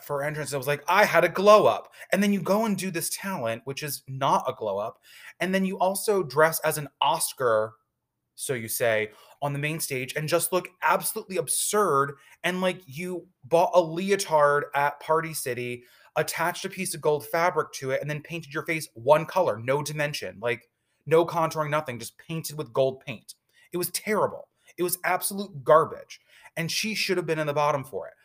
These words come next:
But she's Baga, and it's, the U K is the host country, quote unquote. It's produced by the B B C, three, so she wasn't in the bottom. Cheryl Hole, same thing.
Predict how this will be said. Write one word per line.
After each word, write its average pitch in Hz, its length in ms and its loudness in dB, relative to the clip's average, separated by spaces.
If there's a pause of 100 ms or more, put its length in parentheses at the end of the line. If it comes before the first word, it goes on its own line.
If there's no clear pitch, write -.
(100)
But 180 120 2
she's 180 200 -4
Baga, 180 480 4
and 151 120 0
it's, - 140 -8
the - 140 -14
U 160 140 -6
K 175 220 -2
is 170 140 -2
the 165 80 -2
host 170 420 -4
country, 147 380 -8
quote 139 180 -4
unquote. 139 320 -2
It's - 100 -14
produced 160 240 -10
by 170 60 0
the 165 60 -4
B 156 80 -6
B 160 120 -8
C, 123 380 -4 (380)
three, 113 320 -4 (140)
so 151 120 -8
she 170 160 -2
wasn't 147 280 2
in 131 80 -8
the 120 40 -4
bottom. 110 280 -4 (580)
Cheryl 202 320 6
Hole, 202 260 2
same 180 300 -4
thing. 131 380 -6